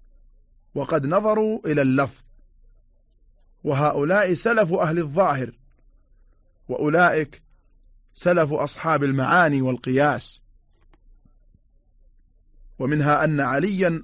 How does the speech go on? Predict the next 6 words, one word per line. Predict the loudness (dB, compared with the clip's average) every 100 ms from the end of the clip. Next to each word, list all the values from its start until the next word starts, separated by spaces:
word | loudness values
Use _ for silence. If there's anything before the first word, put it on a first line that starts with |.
| -6
رضي | -4 -2 -2
الله | -2 -2 -2 -2
عنه | -2 -4 -10 _ _ _ _ _ _ _ -4
لما | 0 4 4
كان | 4 2 2
باليمن | 2 2 4 4 4